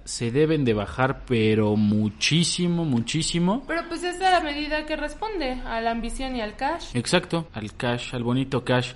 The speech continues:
Speaker 2: No veo, no veo otra forma. Y es lo que decíamos desde hace varios episodios. La mejor forma en que tu liga va a crecer es si crece deportivamente. Si tú,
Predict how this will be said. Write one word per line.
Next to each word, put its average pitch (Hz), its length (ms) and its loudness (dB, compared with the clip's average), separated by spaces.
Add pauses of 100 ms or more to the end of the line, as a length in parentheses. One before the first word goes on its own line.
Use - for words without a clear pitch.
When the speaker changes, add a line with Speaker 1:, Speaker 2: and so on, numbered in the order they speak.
(200)
Speaker 2:
No 262 220 -8
veo, 269 320 -4
no 254 300 -8
veo 262 260 -6
otra 247 480 -4
forma. 254 540 -4
Y 277 120 -4
es 294 160 -4
lo 320 140 -2
que 302 80 -2
decíamos 294 680 -6
desde 226 260 -4
hace 233 160 -6
varios 247 300 -2
episodios. 262 640 -4
La 254 160 4
mejor 311 240 2
forma 359 500 -2 (100)
en 220 120 -10
que 226 80 -6
tu 254 160 -6
liga 294 320 2
va 254 80 6
a 254 80 -2
crecer 233 520 -6
es 226 120 -2
si 254 140 -8
crece 233 400 -6
deportivamente. 208 1080 -4
Si 269 120 -10
tú, 381 140 -6